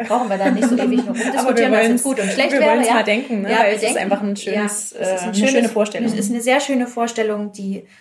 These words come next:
Speaker 1: unseren Kindern und auch den Lehrerinnen und Lehrern gesundheitlich und von der Berufszufriedenheit, glaube ich, sehr zugutekommt,
Speaker 2: Mhm.
Speaker 1: wenn die
Speaker 2: Und auch
Speaker 1: sagen,
Speaker 2: von der Professionalisierung her,
Speaker 1: ja,
Speaker 2: ne?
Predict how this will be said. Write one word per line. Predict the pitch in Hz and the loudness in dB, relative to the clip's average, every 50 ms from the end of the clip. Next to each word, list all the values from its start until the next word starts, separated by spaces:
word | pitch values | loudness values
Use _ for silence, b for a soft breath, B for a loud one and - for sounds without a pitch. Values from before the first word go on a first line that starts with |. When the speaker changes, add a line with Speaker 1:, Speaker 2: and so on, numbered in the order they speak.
| b b | b b
Speaker 1:
unseren | - 202 196 202 196 196 | -6 -2 0 2 0 0
Kindern | 190 - 226 226 226 226 208 196 | 4 2 2 4 4 0 0 2
und | 190 190 190 190 - - | 2 0 0 0 2 2
auch | 185 185 185 - | 2 2 2 -4
den | - - 185 180 | -4 -2 -2 0
Lehrerinnen | 180 180 196 202 202 196 190 185 185 | 2 0 0 0 0 0 0 -2 0
und | 180 180 175 | -2 -4 -2
Lehrern | 185 185 185 185 185 180 180 B B B B | -2 -2 0 0 0 -2 -2 B B B B
gesundheitlich | - - - 226 285 269 233 233 214 214 - 208 196 196 190 - - | -10 -2 2 2 2 2 0 -4 -4 -4 -4 -6 -4 -4 -6 -6 -4
und | - 185 180 175 | -2 -2 -2 -2
von | - - 185 185 185 | -4 -4 -4 -4 -4
der | 185 190 190 190 - _ | -4 -8 -8 -10 -16 _
Berufszufriedenheit, | - 190 233 254 - - - - - 214 - - 202 196 196 185 185 180 180 180 - b b b b b b | -4 -2 -2 -2 -2 -6 -8 -6 -8 -8 -6 -4 -4 0 0 0 0 0 -4 -6 -8 b b b b b b
glaube | - 202 190 185 | -2 -2 -2 -2
ich, | 185 - | -2 0
sehr | - 233 254 254 | 2 2 2 2
zugutekommt, | - 254 233 - 226 226 - 220 220 - 208 190 190 233 226 202 | 0 -6 -4 -4 -6 -4 -4 -4 -6 -4 -2 2 4 4 6 6
Speaker 2:
Mhm. | |
Speaker 1:
wenn | 196 208 | 6 4
die | 226 190 | 4 4
Speaker 2:
Und | 190 196 | 4 4
auch | 196 - | 4 4
Speaker 1:
sagen, | 214 214 | 2 2
Speaker 2:
von | 208 214 202 | 2 4 4
der | 202 | 4
Professionalisierung | 196 - - 190 185 185 - 190 180 170 156 170 170 175 180 180 180 180 | 4 4 0 0 0 0 -2 -2 -2 -2 -2 -4 -4 -6 -6 -4 -4 -6
her, | 170 170 170 175 | -6 -8 -8 -4
Speaker 1:
ja, | 202 190 180 | -2 -2 -2
Speaker 2:
ne? | 175 175 208 - | -2 -2 -4 -6